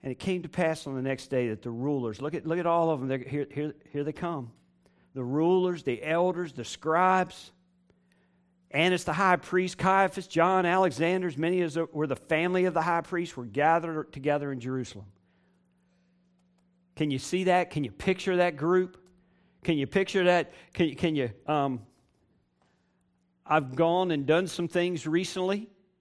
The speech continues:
I've gone and done some things recently that I, I told my wife as I was walking out the door,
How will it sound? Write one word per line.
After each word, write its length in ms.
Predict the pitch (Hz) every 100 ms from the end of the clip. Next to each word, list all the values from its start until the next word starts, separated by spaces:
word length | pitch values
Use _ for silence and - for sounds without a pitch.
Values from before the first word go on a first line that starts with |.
| _ _
I've 160 | 131 117
gone 260 | 151 165 170
and 120 | 139
done 200 | 165 175
some 140 | 165
things 300 | - 180 165
recently 500 | 170 180 190 190 190 - - -
that 180 | 156 151
I, 180 | 143 123 -
I 160 | 139
told 300 | 139 - 170
my 120 | 170 156
wife 380 | 160 180 190
as 180 | 156 131
I 100 | 151
was 220 | 139 135 123
walking 440 | 151 170 175 165
out 220 | 165 165
the 60 | 151
door, 460 | 143 156 117 104